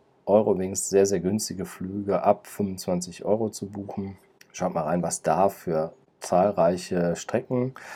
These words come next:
dabei sind. Denkt dran, es ist immer aufgeteilt auf der Webseite. Ich habe das auf meiner Facebook-Seite nochmal erklärt, dass man dann auf diese Schnäppchenseite bei Eurowings kommt.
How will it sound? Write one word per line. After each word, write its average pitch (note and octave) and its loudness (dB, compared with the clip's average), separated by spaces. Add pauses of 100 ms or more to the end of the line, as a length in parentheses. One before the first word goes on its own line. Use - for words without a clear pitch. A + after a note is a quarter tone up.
(340)
dabei G#2 10
sind. G2+ 0
Denkt B2 2
dran, B2 4
es - -2
ist - -2
immer F#2+ -2
aufgeteilt B2 2
auf G2+ -2
der G#2 -2
Webseite. A2 -4
Ich F2+ -10
habe G#2 -6
das - -6
auf F2 -8
meiner F#2 -2
Facebook-Seite A2+ -4
nochmal G#2 -2
erklärt, G2+ 2
dass G2+ -4
man F#2+ -4
dann F2+ 0
auf F2 -4
diese E2+ -4 (300)
Schnäppchenseite E3 2
bei F2+ 4
Eurowings D#3+ 2
kommt. - -4